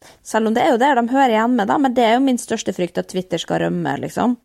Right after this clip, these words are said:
Og det er jo kanskje egoistisk å si, men han er jo, han sitter jo konstant oppi hodet til mamma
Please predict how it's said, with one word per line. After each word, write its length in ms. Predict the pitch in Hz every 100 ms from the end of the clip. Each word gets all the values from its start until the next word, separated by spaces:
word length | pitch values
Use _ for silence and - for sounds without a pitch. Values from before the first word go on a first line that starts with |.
| -
Og 80 |
det 100 | 214 208
er 20 |
jo 60 | 214
kanskje 300 | 214 202 202
egoistisk 560 | 202 190 - 165 -
å 20 |
si, 160 | 165 165
men 360 | 190 196 190 - _
han 160 | 208
er 220 | 220 175 160
jo, 80 | 196
han 120 | 208
sitter 380 | - 226 - 151
jo 80 | 170
konstant 500 | 226 - 180 180 -
oppi 240 | 185 165
hodet 240 | 170 165 151
til 120 | 156
mamma 300 | 156 160 143